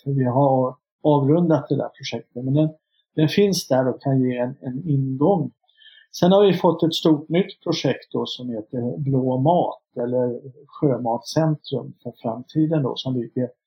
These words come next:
på K T H, och det heter bl-, bluefoods punkt se då. Där ska vi jobba just med sjömat inklusive alger under de åtta år framåt i tiden här.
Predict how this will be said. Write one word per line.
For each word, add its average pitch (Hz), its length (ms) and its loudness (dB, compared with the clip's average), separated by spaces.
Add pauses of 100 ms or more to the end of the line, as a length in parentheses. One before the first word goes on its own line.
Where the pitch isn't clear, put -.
(360)
på 139 80 -4
K 139 220 -2
T 139 240 -4
H, 180 380 -6 (180)
och 170 120 -8
det 143 120 2
heter 143 380 2
bl-, 135 280 -2
bluefoods 147 1120 2 (840)
punkt 131 340 -4 (140)
se - 360 -6
då. - 360 -8 (680)
Där 170 160 4
ska 180 200 2
vi 175 220 4
jobba 165 400 4
just 139 300 0
med 120 140 -4
sjömat 151 800 0
inklusive 139 680 -2
alger 131 760 0 (420)
under 147 320 2
de 143 180 2
åtta - 680 0
år 147 500 2 (120)
framåt 143 460 0
i - 100 -10
tiden 143 460 -4
här. 139 320 -4